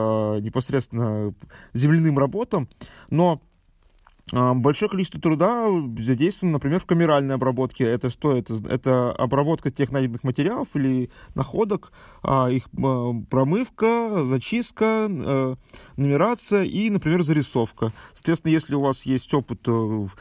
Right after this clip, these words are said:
качестве, например, художника или фотографа, тоже оказывается очень полезным на археологических экспедициях.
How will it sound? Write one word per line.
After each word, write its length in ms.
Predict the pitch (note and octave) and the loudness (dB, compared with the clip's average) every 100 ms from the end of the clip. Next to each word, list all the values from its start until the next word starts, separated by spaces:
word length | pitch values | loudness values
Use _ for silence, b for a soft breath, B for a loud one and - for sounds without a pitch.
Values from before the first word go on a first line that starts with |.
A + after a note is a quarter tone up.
| B - | B -4
качестве, 280 | C#3 - | -2 0
например, 280 | C#3 C3+ C3+ | -2 0 -2
художника 560 | - D3 D3 A#2 B2 B2+ | 0 2 2 2 -2 0
или 160 | A#2 | 0
фотографа, 640 | A2+ C3 - A3+ G3+ - A#2+ | 0 -2 0 -2 -4 -4 -6
тоже 280 | - F#3 F3 | -2 -2 -2
оказывается 360 | C#3 E3+ D3+ | -2 -4 -2
очень 220 | C#3+ - B2 | -4 -6 -4
полезным 420 | A#2 D#3 E3 C3 | -2 -2 -2 -4
на 60 | |
археологических 400 | B2 - D3 - | -4 -4 -6 -6
экспедициях. 560 | B2+ - G#2 G2 - - | -10 -8 -6 -6 -10 -16